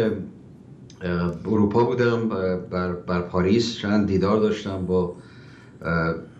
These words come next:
به هر حال بر روی دوستانی که دست در کار دارن. اه، یه رشته کارهای پژوهشی داشتم که بعد از آرشیو ملی فرانسه استفاده می‌کردم، ولی، اه، انگیزهٔ، اه، اصلی سفر،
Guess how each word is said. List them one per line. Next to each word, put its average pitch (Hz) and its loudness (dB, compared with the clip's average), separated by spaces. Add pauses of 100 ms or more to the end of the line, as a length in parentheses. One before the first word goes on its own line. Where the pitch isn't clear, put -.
(240)
به 107 2
هر 123 2
حال 123 -2
بر 101 -2
روی 113 -2
دوستانی 107 -4
که 98 -6
دست 98 -6
در 90 -4
کار 104 -2
دارن. 98 0 (440)
اه، 87 0
یه 101 6
رشته 208 4
کارهای 98 0
پژوهشی 90 0
داشتم 101 2
که 90 -4
بعد 90 2
از 90 2
آرشیو 95 2 (640)
ملی 90 4
فرانسه 90 0
استفاده 101 0
می‌کردم، 92 2
ولی، 113 0 (380)
اه، 90 6 (100)
انگیزهٔ، 101 4 (420)
اه، 85 -6
اصلی 92 4
سفر، 104 0